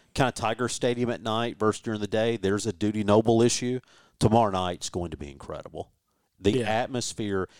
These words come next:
Speaker 1: if you're on the fence, come. Get in the ballpark.
Speaker 2: Absolutely. If you, um, if you were out there today and you're parched like I am, and I've drank a ton of water in the last hour, put on that aloe,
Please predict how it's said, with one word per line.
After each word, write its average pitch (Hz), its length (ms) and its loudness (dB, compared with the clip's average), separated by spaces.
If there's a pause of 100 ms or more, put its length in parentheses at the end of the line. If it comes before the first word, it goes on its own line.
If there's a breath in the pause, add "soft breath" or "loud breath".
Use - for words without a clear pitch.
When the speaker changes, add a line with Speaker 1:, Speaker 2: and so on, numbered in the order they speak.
Speaker 1:
if 113 180 2
you're 117 180 6
on 127 200 4
the 151 80 -2
fence, - 640 -6 (320)
come. 82 340 -2 (500 loud breath)
Get 120 180 0
in 123 80 0
the 113 100 -2
ballpark. 85 380 -2
Speaker 2:
Absolutely. 143 720 6 (360)
If 151 260 2
you, 170 280 8
um, 147 360 6 (500)
if 143 180 2
you 156 80 4
were 147 100 8
out 165 160 8
there 170 140 8
today 170 500 6
and 143 160 0
you're 147 120 6
parched - 400 4
like 156 260 4
I 151 160 2
am, 156 180 2
and 139 80 2
I've 143 140 2
drank 147 220 4
a 139 60 -2
ton 156 360 4
of 147 60 8
water 143 300 8
in 135 60 2
the 131 80 0
last 135 380 0 (180)
hour, 123 500 -2 (640 soft breath)
put 143 120 8
on 160 140 8
that 180 140 8
aloe, 165 520 6